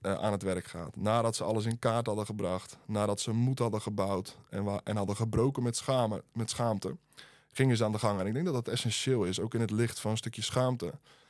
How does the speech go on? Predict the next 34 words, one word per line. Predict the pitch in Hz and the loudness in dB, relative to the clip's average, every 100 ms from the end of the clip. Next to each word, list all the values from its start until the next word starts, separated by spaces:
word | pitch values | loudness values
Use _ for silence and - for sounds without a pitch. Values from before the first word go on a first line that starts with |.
| _ _ | _ _
Eh, | - 107 | 0 2
je, | 110 104 - - - 104 | 4 0 -2 -10 -14 -4
je | 113 | 0
bent | 117 156 139 | 4 4 2
een | 120 | -2
kind | 135 127 - | 0 0 0
van | 113 | -2
de | 101 | 0
Vader, | - 139 104 87 - - | 2 2 2 0 -4 -6
maar | 87 | -2
dat | 113 - | 0 -2
ontslaat | 117 - 123 117 | -4 0 0 0
je | |
dus | 104 101 | -2 0
niet | 127 131 | 2 0
van | 127 | 0
de | 110 | -2
verantwoordelijkheid | 113 110 117 123 113 107 107 | 0 0 2 2 0 -2 -2
om | 110 | -2
ook | 110 | -2
een | 113 | -2
goede | 120 110 | -2 0
zoon | 113 131 | 2 2
te | 117 | 2
zijn. | 107 76 69 - - - - - _ - | -4 -6 -12 -18 -20 -20 -20 -20 _ -2
Dus | 113 113 - | 2 2 0
schaamte | - - 127 151 185 151 92 151 175 _ _ _ _ _ _ - - | -4 -2 -2 0 0 2 0 0 -4 _ _ _ _ _ _ -12 -6
wordt | 113 117 | -4 -2
gebroken | - 110 110 143 151 - | 0 4 6 6 4 2
door | 113 104 | 4 4
weten | 113 117 104 | 4 2 0
wie | 104 | 0
je | 101 | 0
bent, | 104 151 208 | 0 0 -2